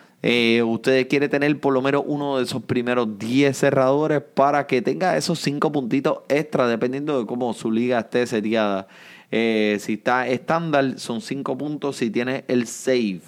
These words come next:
o salvan el juego a lo último, en la última entrada. Algunos equipos sabemos, eh, quiénes son esos sólidos en realidad, pero, eh, no quieres jugarte la chanza. Por ejemplo, en Miami tienen un cerrador, pero tú no quieres el cerrador de Miami. ¿Por qué? Porque Miami nunca gana juegos.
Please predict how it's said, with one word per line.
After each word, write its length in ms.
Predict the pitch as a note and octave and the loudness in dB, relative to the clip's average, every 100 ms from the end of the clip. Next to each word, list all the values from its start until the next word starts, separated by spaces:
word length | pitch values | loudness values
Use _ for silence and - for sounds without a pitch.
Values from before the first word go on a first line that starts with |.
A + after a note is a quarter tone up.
| - | -12
o 300 | - A2 B2 | -4 -2 -2
salvan 440 | B2 A#2 A#2 A#2 A#2 | 0 0 0 0 -2
el 100 | G#2+ | -2
juego 400 | A#2+ B2+ B2+ - | 0 0 -2 -2
a 140 | A2 | -2
lo 100 | A#2 | -2
último, 380 | A#2 A2+ A2+ A2+ | -2 -4 -4 -2
en 60 | G#2+ | -2
la 80 | |
última 260 | G2+ G2 G#2+ | -2 -4 -4
entrada. 440 | G2+ B2+ D3 C#3 - - - - | -2 0 0 0 -6 -20 -20 -6
Algunos 400 | A#2+ C3+ D#3 F3 | -2 0 2 2
equipos 400 | F3 F#3 F3+ F3 | 2 2 0 0
sabemos, 800 | - C#3 C3+ E3 F#3 D3 D#3 - - - - - - - | 2 2 4 2 2 0 -2 -8 -20 -20 -20 -20 -12 -4
eh, 520 | D3 C#3+ C3+ C3 B2+ - | 0 4 4 2 0 0
quiénes 260 | D#3+ E3+ | 2 2
son 240 | - E3 F3 | 0 0 0
esos 300 | E3 E3 - | 0 -2 0
sólidos 560 | D3+ D3 D3+ F#3 G3 - | 2 4 4 2 0 0
en 240 | D#3 D#3+ | 0 0
realidad, 720 | D#3 D3+ E3 E3+ B2+ B2+ E3+ _ _ _ _ _ _ _ _ _ _ _ - _ - | 2 2 2 2 2 2 -2 _ _ _ _ _ _ _ _ _ _ _ -20 _ -2
pero, 400 | D#3+ E3 C#3+ - - - - | 2 2 0 -6 -16 -8 0
eh, 320 | C#3 C#3 C3+ | 2 4 2
no 160 | C#3 C#3 | 0 0
quieres 180 | D3+ | 0
jugarte 320 | D3+ D3+ D3+ D3+ | 2 0 2 2
la 140 | C#3 | 2
chanza. 400 | E3+ D#3+ D#3+ D#3+ | 2 0 0 0
Por 100 | C3+ | 0
ejemplo, 300 | C#3 C3+ C#3 | -2 -2 -2
en 60 | B2+ | 0
Miami 520 | B2 C3+ D3+ D3 C3+ | 2 2 0 -2 -4
tienen 280 | C#3+ C#3 C#3+ | -2 -2 -2
un 160 | C#3+ | -4
cerrador, 540 | C3+ C#3 C3+ C3+ E3 E3+ | 0 2 4 4 0 0
pero 200 | D3 A#2+ | 0 0
tú 100 | C#3+ | 0
no 140 | D#3+ | 0
quieres 180 | F3+ C#3+ | 0 0
el 80 | C3 | 0
cerrador 380 | D3+ D3 C#3 | 0 2 2
de 100 | C3+ | 2
Miami. 420 | C#3 C3 C3 C#3+ D3 | 0 0 0 0 -2
¿Por 280 | D3 C#3+ | 0 -2
qué? 240 | C3 F#3 F3 | 0 -2 -2
Porque 220 | - - | -6 -4
Miami 480 | D#3 D#3 C#3+ D#3 F3+ | -2 -2 -2 -2 -2
nunca 380 | F3 F3+ F#3 F#3+ | 0 0 2 2
gana 200 | F3+ F3 | 2 2
juegos. 320 | D#3+ G3 C#3 | 2 2 2